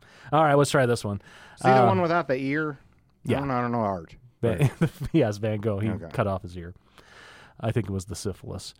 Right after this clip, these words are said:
Speaker 1: Uh, <laughs> if you were a kid in the eighties, you probably remembered this event, uh, Saturday morning cartoons.
Speaker 2: Fuck yes. There was nothing better, Dean. You get up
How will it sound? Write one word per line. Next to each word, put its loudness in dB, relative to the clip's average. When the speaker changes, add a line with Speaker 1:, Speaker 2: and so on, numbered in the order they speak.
Speaker 1:
Uh, 4
<laughs> -6
if 4
you 6
were 6
a 4
kid 4
in 6
the 4
eighties, 4
you 2
probably 4
remembered 4
this 2
event, 4
uh, 4
Saturday 4
morning 4
cartoons. 0
Speaker 2:
Fuck -12
yes. -16
There 0
was -2
nothing -6
better, -6
Dean. -6
You -8
get -6
up 0